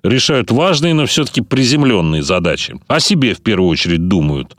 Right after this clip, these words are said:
Ибо не каждый простой американец понимает весь драматизм падения Украины, которое далеко за океаном. А вот нашествие мигрантов, оно здесь под боком и сильно раздражает.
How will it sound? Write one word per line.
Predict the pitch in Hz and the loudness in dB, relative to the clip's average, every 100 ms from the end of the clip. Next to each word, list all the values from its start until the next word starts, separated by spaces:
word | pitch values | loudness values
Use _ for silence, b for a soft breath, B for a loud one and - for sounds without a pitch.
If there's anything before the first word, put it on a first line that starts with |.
| - | -2
Ибо | 104 101 | 0 0
не | 101 | 0
каждый | 156 190 165 | -2 -2 -2
простой | 165 156 131 151 | 0 -2 0 0
американец | 156 151 127 123 147 131 | 2 0 0 0 0 -2
понимает | - 104 104 139 139 - | -2 0 2 0 -2 -2
весь | 117 131 | 0 0
драматизм | 92 120 123 110 - 135 131 | 0 2 2 0 0 2 2
падения | - 107 95 113 110 | 0 0 2 2 2
Украины, | 101 101 135 120 80 69 B B - | 0 0 0 2 0 -2 B B -6
которое | 110 131 113 95 | -2 0 0 0
далеко | 107 107 - 180 165 B | 0 0 0 0 -2 B
за | 85 113 | -2 0
океаном. | 120 127 85 71 71 69 B B | 0 -2 -2 -2 -4 -8 B B
А | 107 | -2
вот | 139 | 0
нашествие | 135 135 170 - 151 143 | 0 0 -2 0 0 0
мигрантов, | 139 156 214 180 92 - b b | 0 2 2 0 -2 -4 b b
оно | 139 156 | 0 2
здесь | 98 117 95 | 2 0 -2
под | - 101 | -2 0
боком | 90 175 190 104 - B B | 2 0 0 -2 -2 B B
и | 110 | -2
сильно | - 123 113 110 | 2 2 2 2
раздражает. | 101 98 107 90 73 69 - | 2 0 0 0 0 -4 -10